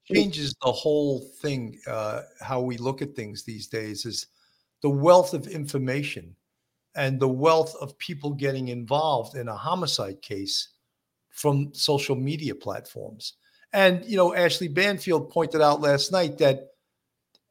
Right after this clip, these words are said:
Speaker 2: social media has helped in the solving of many murder cases. However, they've also interfered, uh, you know, with a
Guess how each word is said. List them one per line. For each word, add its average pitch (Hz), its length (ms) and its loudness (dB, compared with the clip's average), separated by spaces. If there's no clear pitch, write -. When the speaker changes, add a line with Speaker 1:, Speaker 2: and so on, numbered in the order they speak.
Speaker 2:
social 196 400 2
media 180 400 2
has 165 320 2
helped - 540 0
in 139 120 -2
the 131 80 -4
solving 143 640 -2
of 123 400 -4
many 147 540 -2
murder 170 320 2
cases. - 400 -4
However, 156 560 6
they've 151 180 -2
also 185 540 2
interfered, 139 800 -4
uh, 117 400 0
you 147 120 -2
know, 117 280 -2
with 139 220 0
a 123 160 2